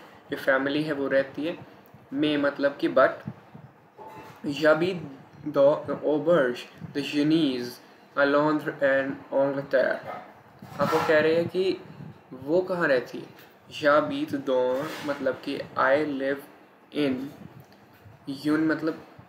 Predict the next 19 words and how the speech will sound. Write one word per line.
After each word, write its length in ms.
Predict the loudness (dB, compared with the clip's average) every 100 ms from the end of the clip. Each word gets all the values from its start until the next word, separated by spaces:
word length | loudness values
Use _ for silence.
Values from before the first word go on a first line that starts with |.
| 0
अ, 40 | 2 2 0 -6 -20 -20 -20 -6
वन, 240 | -4 -4 -6 -16 -20 -18 -16 -18 -20 -20 -16 -14 -12 -14 -18 -20 -20 -20 -20 -18 -18 -20 -20 -4 4
auberge 840 | 6 8 8 8 4 -4 -12 0
de 220 | 2 4 0
jeunesse 560 | -2 -2 -2 -2 -6 -6
मतलब 420 | -6 0 -2 -2
कि 140 | -8 -10 -2
auberge 420 | 0 4 4 4 2
क्या 140 | 0
होता 160 | 2 0
है, 80 |
hostel, 460 | 0 -2 -4 -4 -4 -6 -18 -20 -20 -20 _ _ _ _ _ _ -2
द 80 | 2
मतलब 460 | 4 4 2 2 8
ऑफ, 280 | 8 6 0 -16 -20 -20 -20 -20 -20 -14 -4
jeunesse 440 | 0 2 2 2
मतलब 300 | 0 2 0
कि 160 | 0 -4
यूथ, 280 | 0 2